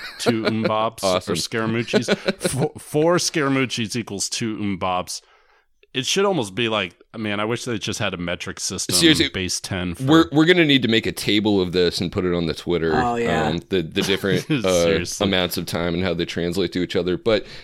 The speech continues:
Speaker 3: I think Brendan made a really good point that this was Jack Posobiec's attempt to do, um, what, what amounts to, like, a mission, like a Mormon mission, right? Uh, which,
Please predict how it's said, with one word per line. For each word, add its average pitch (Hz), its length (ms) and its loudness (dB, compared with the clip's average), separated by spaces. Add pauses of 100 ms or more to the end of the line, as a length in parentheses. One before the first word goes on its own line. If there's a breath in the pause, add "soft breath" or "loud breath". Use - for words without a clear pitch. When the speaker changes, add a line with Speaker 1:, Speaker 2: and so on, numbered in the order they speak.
(140)
Speaker 3:
I 151 100 0
think 190 200 0
Brendan 151 340 2
made 131 140 2
a 123 60 0
really 113 240 0
good 92 200 -2
point 147 380 -2
that 101 140 -4
this 113 180 -2
was 104 320 0
Jack 101 320 -2
Posobiec's 95 640 -2
attempt 90 460 -8
to 85 400 -2
do, 82 640 -4 (240)
um, 78 360 -6 (380 soft breath)
what, 113 300 -2
what 127 160 4
amounts 113 460 -2
to, 110 140 -2
like, 92 200 -4
a 80 60 -8
mission, 82 580 -6
like 80 160 -8
a - 20 -6
Mormon 87 480 -4
mission, 139 480 -6 (100)
right? 117 340 -2 (440 soft breath)
Uh, 98 280 0
which, 113 360 -2